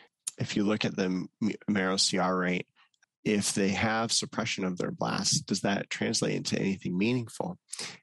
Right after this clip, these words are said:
one of the ways to assess it is really by looking at survival, seeing that there was no real s-, difference between overall survival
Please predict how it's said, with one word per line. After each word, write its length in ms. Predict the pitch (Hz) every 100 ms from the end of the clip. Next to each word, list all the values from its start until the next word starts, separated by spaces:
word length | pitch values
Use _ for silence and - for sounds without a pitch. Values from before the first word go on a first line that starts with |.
| -
one 100 | 104
of 60 |
the 60 | 104
ways 220 | 98 98
to 120 | - 101
assess 400 | - - 120 -
it 120 | -
is 180 | - -
really 180 | -
by 100 | -
looking 360 | - 95 - -
at 160 | - -
survival, 680 | - 98 151 220 196 185 - - - - -
seeing 260 | - 98
that 120 | 90
there 100 | 95
was 180 | 95 95
no 200 | 98 95
real 400 | 87 87 87 87
s-, 240 | 92 - - -
difference 360 | 101 - 95 -
between 360 | - - 92
overall 460 | 95 110 - 98 95
survival 640 | - 92 87 87 90 95